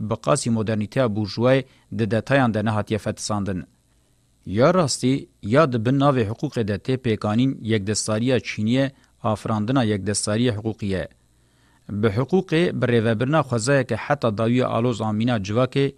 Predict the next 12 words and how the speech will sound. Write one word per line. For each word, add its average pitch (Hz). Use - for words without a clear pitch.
mumkün 113
nîne. 98
Bêguman, 143
bi 110
şertê 135
dadî 113
cihê 131
hiqûqê 110
di 104
civakê 110
de 110
heye, 139